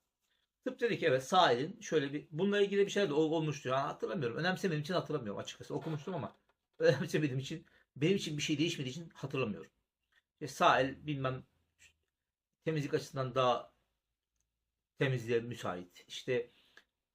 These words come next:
beyne giden sinyaller falan filan. Açıkçası benim umurumda değil. Umurumda değil.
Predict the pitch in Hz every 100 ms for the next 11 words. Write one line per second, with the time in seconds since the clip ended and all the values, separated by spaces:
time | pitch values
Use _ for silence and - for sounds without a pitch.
0 | _ _ - 143 123 139 135 131 - -
1 | 127 135 123 107 _ - - 143 117 104
2 | - 226 226 208 269 240 214 _ _ _
3 | _ _ _ _ _ _ _ _ _ _
4 | _ _ - 190 - 202 208 202 226 214
5 | 180 151 - _ _ _ _ _ _ 190
6 | 196 202 214 143 -